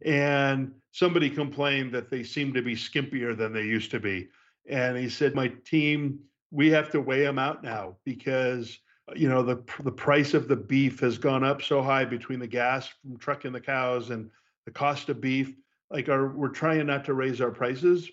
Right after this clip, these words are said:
but we've, we've had to start weighing the sandwiches. We used to just give you a nice big healthy serving and call it good, and we can't do that anymore."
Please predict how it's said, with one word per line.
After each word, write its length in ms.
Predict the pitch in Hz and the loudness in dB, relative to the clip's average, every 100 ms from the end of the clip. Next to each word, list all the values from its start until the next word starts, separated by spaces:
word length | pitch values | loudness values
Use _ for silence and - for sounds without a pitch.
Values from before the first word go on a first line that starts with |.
| - | 0
but 260 | 139 135 | 2 0
we've, 440 | - 143 135 - - - | -4 -2 -2 -2 -10 -6
we've 180 | 139 123 | -4 0
had 260 | 139 131 | 0 0
to 80 | 127 | -2
start 340 | - 143 139 127 | -2 0 0 -2
weighing 340 | 131 131 127 | 0 0 0
the 120 | 120 | -2
sandwiches. 720 | - 135 131 120 110 113 107 - - - | -2 0 0 0 0 -2 -2 -12 -20 -6
We 100 | 127 | 2
used 220 | 127 139 147 | 4 4 2
to 80 | |
just 260 | 123 120 - _ - | 2 0 -4 _ -2
give 180 | 147 123 | 0 0
you 100 | 123 | -2
a 40 | |
nice 220 | 127 117 | -2 -4
big 200 | - 135 | -4 -2
healthy 360 | 110 123 120 113 | 0 0 0 -2
serving 480 | 135 127 123 113 110 | 0 0 0 0 0
and 200 | 104 101 - - _ | -4 -6 -16 -20 _
call 240 | - 143 127 | 2 4 4
it 100 | 110 | 2
good, 300 | 131 123 110 | 2 2 2
and 140 | 113 | -2
we 100 | 113 | -4
can't 240 | 113 131 117 | -2 -4 0
do 100 | 117 | 0
that 160 | 113 | 0
anymore." 560 | 110 104 107 101 95 | -2 -6 -6 -6 -6